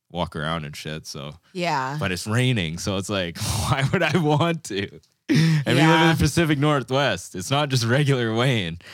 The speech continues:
Speaker 1: Rain.
Speaker 2: Yeah.
Speaker 1: <laughs> Regular Wayne. <laughs> Regular rain. It's so much more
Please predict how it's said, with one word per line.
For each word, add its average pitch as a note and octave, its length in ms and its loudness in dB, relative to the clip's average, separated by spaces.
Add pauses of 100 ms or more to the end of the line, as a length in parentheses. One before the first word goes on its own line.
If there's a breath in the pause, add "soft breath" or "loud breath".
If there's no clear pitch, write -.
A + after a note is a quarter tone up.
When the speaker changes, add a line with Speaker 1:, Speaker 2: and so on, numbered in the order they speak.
(140 loud breath)
Speaker 1:
Rain. B2 440 0 (500)
Speaker 2:
Yeah. D3 400 4
Speaker 1:
<laughs> D3+ 40 2
Regular F3+ 400 2
Wayne. F3 480 2 (300)
<laughs> - 320 0
Regular F3+ 480 2
rain. D3+ 420 0
It's G#2 140 -6
so D3+ 320 0
much D3+ 240 2
more D#3 260 4